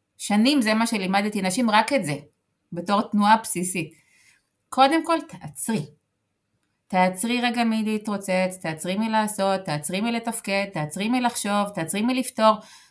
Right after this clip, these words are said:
תעצרי ממשימות, תעצרי. וכשאני עוצרת אני יכולה להתחיל לשמוע. אוקיי? עכשיו אנחנו לא, אנחנו לא נעצרות רק בהקשבה, כי אנחנו רוצות גם לפעול בתוך החיים, זה ברור. אבל כדי שאני אוכל לעשות את הבחירה הזאת בתוך צמתים, כן?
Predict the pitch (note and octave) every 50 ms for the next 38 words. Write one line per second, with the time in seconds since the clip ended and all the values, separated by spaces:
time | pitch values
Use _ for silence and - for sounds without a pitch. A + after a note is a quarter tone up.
0 | _ - E3+ E3 E3 G#3 A3+ C4 C#4+ C#4 C#4+ C#4 C#4 C#4 C4 A#3+ A3 - - _
1 | F3 E3 E3 D#3+ - - - G#3+ G3 F3+ F#3 A#3+ C4+ - _ _ _ _ _ _
2 | _ _ _ _ _ _ _ _ _ E3 E3+ E3+ - G3+ G3 G3 G3 G3 F#3+ F#3+
3 | - D4+ E4 D#4+ D4 A3+ G3+ F#3 E3+ D#3 - G#3+ A#3+ C4 G#3+ - - - - A3
4 | G#3+ G3+ F3+ D3+ - - - - E3 E3 E3 D#3 D3 - - _ _ _ _ _
5 | _ _ _ _ _ _ _ _ _ _ _ _ _ _ _ _ _ _ _ _
6 | F3 D#3+ - G#3 A3 B3 A#3 G#3+ - F#3 F3+ F3+ G3 F#3+ G3+ A3 B3+ D4 C4+ -
7 | F#3 F#3 F3+ G3 F#3 G3 A3+ C4 D4+ D4+ D4 D4 - A3 G3 F#3+ F#3+ F#3+ F#3+ -
8 | E3 E3 E3+ E3 E3 E3 D#3 E3 D#3+ D#3 - - D#3 D3+ D3+ F3+ A3 A3 - E3+
9 | E3+ - - E3 D#3 D3+ D3 F3 F3 F3 F3 D#3+ D#3 D#3 D3+ D3+ - D3+ D#3 D#3
10 | - - - F3+ F3+ F3+ F3+ D3+ D3+ D3+ D3+ - D3+ D3+ - - D3+ D#3+ E3 D#3+
11 | D#3 D#3 D3+ D3 D3 C#3+ C#3 C3+ C#3 C#3 D3+ D#3+ G3+ B3+ D4+ - _ _ _ _
12 | _ _ _ _ _ _ _ _ _ _ _ _ _ - D#3 D#3+ F3+ F3+ F#3 G3
13 | F3 G3 G3+ - G3+ F#3+ F#3+ F#3 - C#4 C4 A3+ C4 C4+ C4+ C#4 - B3 A3 -
14 | - - - F3 F3 F3 F3+ G3 G#3+ A#3 B3 D4 E4 E4 A#3+ F#3+ F#3 F3+ G3+ G3+
15 | G3+ - - - - G#3 G3 F#3+ F#3+ - C4 B3 G3+ F3+ D#3+ D3+ D3+ - F#3+ G#3
16 | A3+